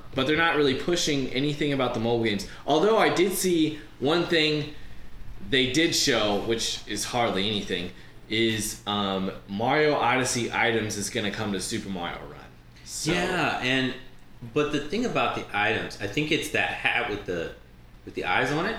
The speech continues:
Speaker 1: Mm-hmm.
Speaker 2: And the thing about that, though, is who really cares about the purchasable items in Mario Run? Because you can't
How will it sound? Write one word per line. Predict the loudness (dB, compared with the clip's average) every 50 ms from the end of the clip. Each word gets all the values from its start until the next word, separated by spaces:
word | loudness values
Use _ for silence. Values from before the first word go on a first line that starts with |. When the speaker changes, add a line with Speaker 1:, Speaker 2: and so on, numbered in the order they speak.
| -6 -6
Speaker 1:
Mm-hmm. | -4 -2 -2 0 0 0 -2 -4 -8 -16 -20 -20 -20 -20 -20 -20 -16 -10 -8
Speaker 2:
And | -6
the | -4
thing | -4 -2 -2 0
about | 2 2 2 2 2 2
that, | 0 0 0 -2 -2 -2
though, | -2 0 0 0 0 -2 -4 -6 -10 -18 -20 -18 -16 -14 -14 -14 -16 -20 -20 -8 -4
is | 0 0 0 0 -2 -4 -8 -12 -14 -16 -16 -16 -10
who | -4 -2 0 0
really | 2 2 2 2 2 0
cares | -2 0 0 2 2 2 2 2 0
about | -2 0 0 0 2 0 0 -2 -4 -6 -10 -16 -20 -20 -10 -8
the | -8 -8
purchasable | -4 -4 -2 -2 -2 -2 -6 -6 -6 -6 -4 -2 -4 -4 -2 0
items | 0 2 2 2 0 0 -2 -4 -6 -8 -10 -10
in | -8 -6 -6 -4 -4 -6 -6 -6
Mario | -4 -2 -2 0 0 0 -2 -2
Run? | -2 -4 -4 -4 -4 -6 -10 -16 -20 -20 -18 -18 -20 -18 -18 -20 -18 -6 -4
Because | -4 -2 0 0 0 0 -2 -4
you | -8 -10 -8
can't | -4 -4 -4 -4 -6